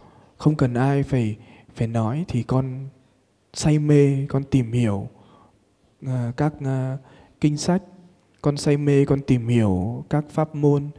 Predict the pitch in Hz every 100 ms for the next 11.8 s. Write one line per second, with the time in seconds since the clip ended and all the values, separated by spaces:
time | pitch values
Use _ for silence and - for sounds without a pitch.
0 | - - - 147 147 143 143 147 139 143
1 | 143 143 143 117 - - 113 110 135 131
2 | - 127 113 107 - _ - - _ -
3 | 117 107 117 107 - 143 147 139 120 117
4 | 127 123 123 120 120 117 117 202 - _
5 | _ _ _ _ _ _ 120 127 127 120
6 | 135 127 123 147 147 139 135 131 123 127
7 | - _ _ _ - 131 131 135 123 120
8 | 127 120 - 131 135 131 - _ _ _
9 | _ _ _ _ _ _ _ 131 135 165
10 | 147 - - _ - - - 135 135 127
11 | 113 110 117 123 120 117 117 110